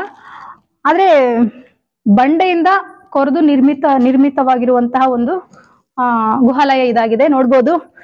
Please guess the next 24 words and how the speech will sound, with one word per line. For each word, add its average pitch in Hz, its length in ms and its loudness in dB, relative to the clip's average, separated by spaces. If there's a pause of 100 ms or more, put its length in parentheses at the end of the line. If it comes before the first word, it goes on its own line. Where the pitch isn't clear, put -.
(320)
ನಮ್ಮ 262 220 2 (280)
ದೇಶದ, 285 340 0 (300)
ನಮ್ಮ 247 160 4
ರಾಜ್ಯದ 254 420 0
ವೇಸ್ಟ್ 254 320 0
ಬಾಡಿಗಳು 240 440 0
ಮಾಡಿರುವಂತಹ 233 560 0
ಕೆಲಸಗಳು. 233 680 -2 (1080)
ಇದನ್ನ 233 220 0
ಮಾಡ್ಬೇಡಿ 247 440 -2
ಅಂತ 240 200 -4
ಪದೇ 254 260 -2
ಪದೇ 247 260 -2
ಹೇಳ್ತಾ 240 340 -2
ಇದ್ರು, 247 140 0
ಅದನ್ನೇ 247 260 0
ಮಾಡ್ತಾ 233 340 -2
ಇದ್ದಾರೆ 233 200 0
ಅಂದ್ರೆ 233 240 0
ಅವ್ರಿಗೆ 240 320 -2 (760)
ಅವಾರ್ಡ್ನ 233 460 0 (800)
ಅಗತ್ಯ 240 520 -2 (340)
ಇದೆ. 240 140 0 (1120)
ಹ್ಮ್, 277 380 4